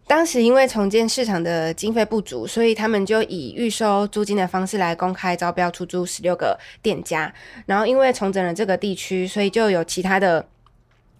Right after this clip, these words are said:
人潮开始回到这个市场里面，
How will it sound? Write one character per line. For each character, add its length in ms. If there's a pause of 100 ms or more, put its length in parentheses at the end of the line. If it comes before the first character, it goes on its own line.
(100)
人 220
潮 200
开 160
始 240
回 160
到 160
这 80
个 100
市 160
场 280
里 100
面， 240